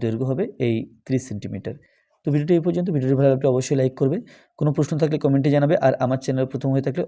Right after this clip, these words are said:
অবশ্যই চ্যানেলটি সাবস্ক্রাইব করবে এবং ভিডিওগুলো অবশ্যই তোমার বন্ধুদের সাথে শেয়ার করবে। ধন্যবাদ। Hi friends, welcome to my classroom। বন্ধুরা, এই ভিডিওতে এই প্রশ্নটি সমাধান করব। এটা ক্লাস টেন অঙ্কের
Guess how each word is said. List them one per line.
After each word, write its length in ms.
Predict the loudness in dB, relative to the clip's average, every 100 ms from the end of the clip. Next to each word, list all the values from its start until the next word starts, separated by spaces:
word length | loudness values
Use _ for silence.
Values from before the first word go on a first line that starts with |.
| -4
অবশ্যই 260 | -4 -6 -4
চ্যানেলটি 220 | -4 -2
সাবস্ক্রাইব 280 | -4 -6 -8 -2
করবে 160 | -2 -2
এবং 120 | -2 -2
ভিডিওগুলো 280 | -2 0 0 -2
অবশ্যই 240 | -4 -4
তোমার 140 | -6 -4
বন্ধুদের 260 | -4 -4 -4
সাথে 140 | -6 0
শেয়ার 140 | -2 -2
করবে। 160 | -8 -10 _ _ _ _ _
ধন্যবাদ। 320 | -6 -4 -4 -8 _ _ _ _ _ _ _ _ _ 2
Hi 100 | 4
friends, 260 | 4 2 -2 -16 -2 -2
welcome 240 | 0 -4
to 40 | -4
my 60 | -2
classroom। 320 | -2 -2 -6 -12 -16 _ _ _
বন্ধুরা, 340 | -2 2 4 2 0 -2
এই 60 | 0
ভিডিওতে 260 | -2 -2 -2 -2
এই 60 | -4
প্রশ্নটি 320 | -6 -8 -8 -6
সমাধান 240 | -4 -4 -6
করব। 140 | -8 -10 -14 _ _ _
এটা 220 | 0 0 0 -4 _
ক্লাস 220 | 4 4 2 -2
টেন 140 | -2 -4 -14 _ _ _ _ _
অঙ্কের 340 | -6 -2 -2